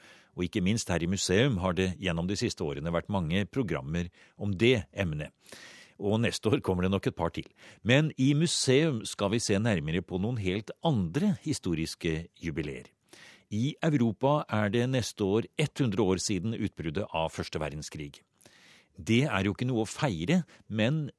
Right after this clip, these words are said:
noe å reflektere over. Og så er det danskene. De skal også feire, eller markere som de sier, at slutten på et fire hundre og trettifire år langt og vellykket samboerskap mellom Norge og Danmark formelt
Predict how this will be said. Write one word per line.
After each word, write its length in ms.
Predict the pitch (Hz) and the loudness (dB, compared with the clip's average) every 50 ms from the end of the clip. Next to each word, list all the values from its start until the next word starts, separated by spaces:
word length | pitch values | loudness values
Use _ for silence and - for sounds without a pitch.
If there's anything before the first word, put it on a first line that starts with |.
| _ - | _ -8
noe 300 | - 151 139 117 123 139 | -4 0 2 2 2 2
å 100 | 147 151 | 2 0
reflektere 680 | 147 156 - 165 180 - - - 104 80 76 76 73 69 - _ - 85 | 0 -2 -2 -2 -6 -6 -4 -6 -4 -4 -4 -4 -6 -8 -10 _ -10 -10
over. 320 | 82 73 71 78 76 - - _ _ _ _ _ - - - - _ _ _ - 107 | -8 -8 -8 -10 -12 -12 -14 _ _ _ _ _ -20 -20 -20 -20 _ _ _ -6 -4
Og 60 | 101 | -2
så 220 | - - 107 101 123 160 151 104 - _ _ _ - - | 0 2 2 2 2 2 0 -4 -8 _ _ _ -6 -4
er 80 | 92 82 | -2 -2
det 80 | 85 80 | 0 0
danskene. 540 | 107 98 78 71 - - - 85 71 - - _ _ _ - - _ - _ _ _ _ - | 0 0 -2 -2 -6 -6 -8 -8 -10 -10 -18 _ _ _ -20 -20 _ -20 _ _ _ _ -20
De 420 | - 78 73 95 107 135 170 160 117 - | -14 -6 -2 0 0 0 0 -2 -4 -6
skal 300 | - - - 98 101 101 107 - - - | -8 -2 0 2 2 2 0 -2 -4 -4
også 240 | 90 - - - 127 - | -4 -4 -2 -2 -2 0
feire, 320 | - 143 139 147 151 180 156 - | 2 2 2 2 2 0 0 0
eller 300 | - 101 92 87 87 80 - - - - | -2 -2 0 0 0 -2 -4 -8 -18 -10
markere 720 | - 85 95 95 98 - - - 92 82 87 101 127 151 | -4 -2 -2 -2 -2 -4 -8 -4 -2 0 2 2 2 0
som 160 | - - 131 117 | 0 0 0 0
de 80 | 123 135 | 0 0
sier, 320 | - 143 135 147 175 135 - _ - - - _ _ _ - | 2 2 2 2 2 0 -4 _ -20 -20 -20 _ _ _ -4
at 220 | 135 123 - - - _ - | -4 -4 -6 -14 -20 _ -10
slutten 460 | - - 110 113 - - 131 127 120 | -6 -2 -2 -2 -2 -2 -4 -4 -2
på 140 | - - 104 | 0 2 2
et 140 | 101 107 - - | 2 2 2 0
fire 240 | 131 110 90 90 | 0 0 2 2
hundre 220 | 98 92 85 87 90 | 2 0 2 0 0
og 80 | 90 - | 0 0
trettifire 640 | - 98 90 - 123 - - 135 113 85 80 101 | -2 -2 -2 -2 -4 -4 -2 -4 -2 0 0 0
år 320 | 104 85 80 85 90 87 82 | -2 0 0 0 0 0 2
langt 300 | 92 92 101 101 - - | 0 0 0 0 -2 0
og 140 | 95 82 80 | 0 0 2
vellykket 420 | 101 123 90 76 73 - - 101 - | 0 0 0 -2 -6 -4 -4 -4 -2
samboerskap 640 | - 139 113 82 71 71 73 - - - 92 95 - 95 | 0 -2 -2 -2 -2 -4 -6 -4 -2 -2 -2 0 -2 -4
mellom 240 | 78 71 78 80 110 | -4 -4 -4 -2 0
Norge 220 | 123 107 82 - | 0 2 2 2
og 80 | 196 160 | 2 0
Danmark 480 | 90 71 67 69 76 87 - - - - | 0 -2 -2 -4 -4 -4 -6 -8 -16 -16
formelt 640 | - - - 160 123 92 92 101 - - - - | -6 0 0 2 2 2 2 0 -2 -8 -16 -16